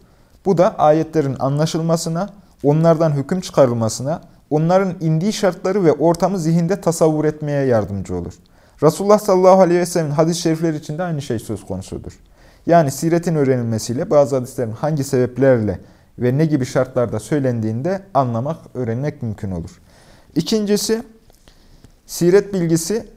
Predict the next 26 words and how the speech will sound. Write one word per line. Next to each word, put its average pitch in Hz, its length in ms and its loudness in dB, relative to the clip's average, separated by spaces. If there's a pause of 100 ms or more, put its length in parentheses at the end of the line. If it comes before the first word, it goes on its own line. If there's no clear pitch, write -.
(140)
davetçiler 165 720 6
ve 131 120 2
Allah 160 320 4
yolunda 160 300 2
cihad 165 280 4
edenler 135 340 0
için 202 220 -6
faydalı 147 440 2
bir 165 240 -2
azıktır. 127 460 -2 (800)
Geçmişte 190 460 4
gösterilen 165 680 2
büyük 180 240 0
gayretler, 135 640 2 (300)
dini 160 240 2
yüceltmek, 175 680 -2 (280)
alemlerin 175 640 6
Rabbinin 151 420 2
bayrağını 151 380 6
yükseltmek 160 520 -4
için 143 220 -6
akıtılan 170 460 0
kanlar 139 360 2
hakkında 123 480 -2
bilgi 135 220 0
edinmeleri, 123 680 0